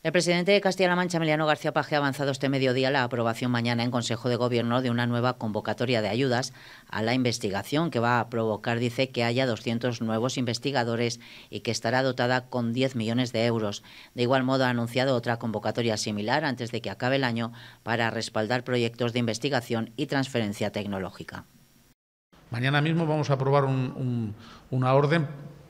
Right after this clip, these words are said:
Speaker 2: que va a provocar que haya doscientos nuevos investigadores con diez millones de euros de ayuda.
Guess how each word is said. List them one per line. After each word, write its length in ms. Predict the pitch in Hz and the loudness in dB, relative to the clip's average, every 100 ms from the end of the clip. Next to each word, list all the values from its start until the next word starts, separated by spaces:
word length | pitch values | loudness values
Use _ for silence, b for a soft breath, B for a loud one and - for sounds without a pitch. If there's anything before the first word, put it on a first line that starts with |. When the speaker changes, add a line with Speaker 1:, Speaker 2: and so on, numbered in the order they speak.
| - - | -20 -6
Speaker 2:
que 120 | 135 | 2
va 160 | 151 | 4
a 100 | 156 | 4
provocar 460 | 147 143 139 147 156 | 4 4 4 4 4
que 80 | 160 | 4
haya 140 | 165 | 4
doscientos 640 | 143 131 - 165 156 147 131 | 4 0 2 2 2 0 0
nuevos 320 | 160 143 135 | 2 2 2
investigadores 680 | 120 117 131 120 143 175 | 0 0 0 2 2 2
con 180 | - 120 | -2 -2
diez 140 | 120 127 | 0 0
millones 380 | 123 123 117 | 0 -2 -2
de 60 | 113 | -2
euros 220 | 117 113 | -2 -2
de 120 | 110 | -4
ayuda. 340 | 110 123 139 | -4 -2 -2